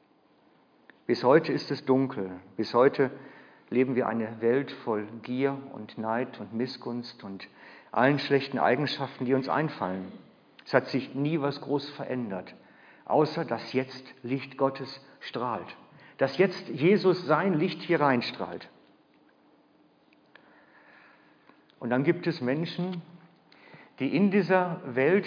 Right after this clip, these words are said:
so wie wir sie erleben, kaputt gehen, die daran zerbrechen, die diese Welt nicht ertragen können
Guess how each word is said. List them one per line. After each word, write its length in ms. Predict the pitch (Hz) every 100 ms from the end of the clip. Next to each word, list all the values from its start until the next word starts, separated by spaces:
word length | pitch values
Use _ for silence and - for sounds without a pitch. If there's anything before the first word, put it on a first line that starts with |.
| -
so 180 | - 127
wie 160 | 147 151
wir 160 | 170
sie 140 | 160 143
erleben, 680 | 131 127 151 170 170 160 - - _ _ _ _ _ - - - - - -
kaputt 360 | 127 - 127
gehen, 200 | - 95 90 - - _ _
die 80 | 135
daran 240 | 135 139 156
zerbrechen, 540 | - 139 135 170 - - - - - - -
die 320 | 143 139 143 -
diese 260 | 170 170
Welt 300 | 170 220 233
nicht 160 | 202 190
ertragen 560 | 156 - 151 185 185
können 520 | - 160 185 214 226